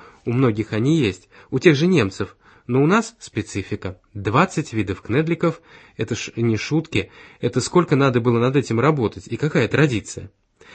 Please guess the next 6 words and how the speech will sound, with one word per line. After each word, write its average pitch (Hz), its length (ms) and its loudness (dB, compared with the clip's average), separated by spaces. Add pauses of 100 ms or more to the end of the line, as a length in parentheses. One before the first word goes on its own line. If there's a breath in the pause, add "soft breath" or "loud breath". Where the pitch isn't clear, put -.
(180 loud breath)
Это 139 380 2
журналисты 143 920 2
разработали 120 680 0
для 110 140 -4
туристов 139 440 2
стереотип, 143 680 2